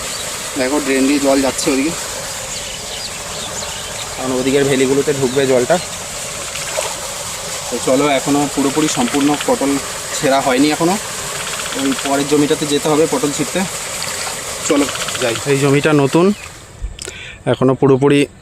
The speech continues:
মাচাগুলো ভরাটো হয়নি, কম কম হয়েছে, বে-, তুলতে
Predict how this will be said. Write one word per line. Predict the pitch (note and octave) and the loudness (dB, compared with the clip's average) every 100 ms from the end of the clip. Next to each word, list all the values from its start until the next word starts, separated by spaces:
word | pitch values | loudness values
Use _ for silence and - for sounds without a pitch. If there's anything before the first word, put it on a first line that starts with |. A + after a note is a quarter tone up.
| - - - C3+ | -20 -10 2 4
মাচাগুলো | A#2 C#3 B2+ C#3+ | 6 6 6 6
ভরাটো | B2 A#2+ B2 C3+ | 6 4 4 4
হয়নি, | B2+ B2+ D#3+ - - - - - - - | 4 6 4 2 -10 -20 -20 -20 -10 0
কম | B2+ A#2+ | 4 4
কম | C3+ B2 | 6 6
হয়েছে, | B2 A#2+ - D#3 - - - - | 6 6 4 2 2 -10 -4 0
বে-, | B2 - | 2 4
তুলতে | C3 B2 | 2 4